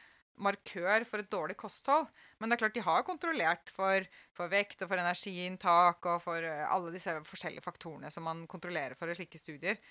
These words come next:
Ehm, så det er, det ser ikke så bra ut, altså. Hvis man ser liksom den samlede mengden forskning på dette her, eh, så blir det for lettvint å bare si at, ja, det er ikke energi i det. Påvirker ikke blodsukkeret, så akutt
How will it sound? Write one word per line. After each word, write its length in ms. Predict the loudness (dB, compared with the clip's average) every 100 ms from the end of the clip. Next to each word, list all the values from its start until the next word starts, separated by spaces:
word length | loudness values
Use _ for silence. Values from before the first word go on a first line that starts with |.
| -20 -20 _ -10
Ehm, 640 | -6 -6 -8 -10 -12 -12 -14 -8
så 140 | 0
det 100 | 4
er, 320 | 8 6 4 -4 -12 -16 -18 -16 -8
det 60 | -6
ser 420 | -4 -4 -2 -2
ikke 160 | -2 -2
så 100 | 0
bra 200 | 4 6 4
ut, 100 | 4
altså. 160 | 0 0 -8
Hvis 100 | -4 -2
man 120 | -2
ser 260 | 0 2
liksom 200 | 2 0 -2
den 100 | -2
samlede 720 | -4 -4 -4 -4 -6 -4 -2
mengden 560 | -2 -6 -10 -4 -4 -4 -12 -20 -20 -6
forskning 400 | -6 -6 -10 -8
på 80 | -4
dette 200 | -2 4
her, 240 | 6 6 4 _ _ _ _
eh, 340 | -2 -2 -2 -2
så 140 | -4
blir 280 | -2 -4 -2
det 80 | 0
for 80 | 0
lettvint 640 | -2 -8 _ 0 0 2 2
å 60 |
bare 160 | 2 2
si 180 | 0 -2
at, 140 | 0
ja, 80 | 0
det 120 | 0
er 100 | -4
ikke 180 | -6 -6
energi 380 | -4 -6 -10 0
i 80 | 4
det. 100 | 4 2 _ _ _
Påvirker 460 | -2 0 0 -4 -6
ikke 160 | -4
blodsukkeret, 720 | -4 -4 -8 -10 0 4 6 4 _
så 140 | -6 -2
akutt 320 | -4 -6 -16